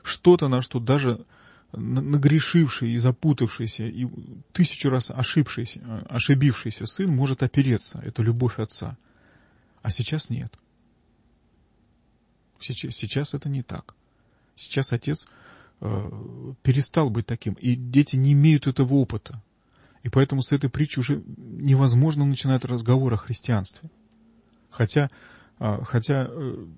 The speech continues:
это, это настолько логично, это настолько понятно. Вы знаете, вот я, м, лет десять назад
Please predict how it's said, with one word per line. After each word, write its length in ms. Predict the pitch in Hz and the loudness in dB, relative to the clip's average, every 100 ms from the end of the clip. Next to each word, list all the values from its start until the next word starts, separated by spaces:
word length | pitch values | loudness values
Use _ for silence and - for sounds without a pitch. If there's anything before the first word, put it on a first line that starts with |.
| - | -12
это, 240 | 120 - | -6 -4
это 240 | 135 127 131 | -4 -2 0
настолько 380 | 120 147 135 127 | 2 0 0 2
логично, 460 | 131 135 131 - | 2 2 -2 -6
это 80 | 117 | -6
настолько 320 | 117 120 123 | -6 -4 -6
понятно. 460 | 120 123 165 165 104 | 0 0 0 -2 -4
Вы 80 | 107 | -2
знаете, 280 | 143 143 | -2 -2
вот 100 | 104 | -4
я, 180 | 120 113 - - - - - _ _ - | 0 0 -2 -14 -20 -20 -20 _ _ -18
м, 1120 | - - 127 120 131 110 117 120 - 104 95 135 | -16 -16 -18 -18 -16 -14 -14 -12 -14 -14 -14 -4
лет 220 | 127 117 | -2 2
десять 360 | 120 135 - 120 | 4 4 2 0
назад 400 | 120 120 101 | 2 2 -2